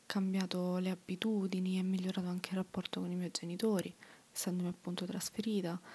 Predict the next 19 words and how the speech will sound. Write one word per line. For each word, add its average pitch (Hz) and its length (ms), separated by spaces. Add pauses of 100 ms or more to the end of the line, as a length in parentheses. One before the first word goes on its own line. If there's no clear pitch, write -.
(280)
penso 165 220
appunto, - 420 (260)
insomma, 175 320
sia 185 140
per 180 180
questo. - 520 (840)
E, 190 320
mm, 175 300 (960)
ho 202 120
conosciuto 196 480
un 196 200
sacco - 360
di 202 120
persone, 190 640
un 185 120
sacco - 280
di 190 80
nuove 180 240
culture, 190 920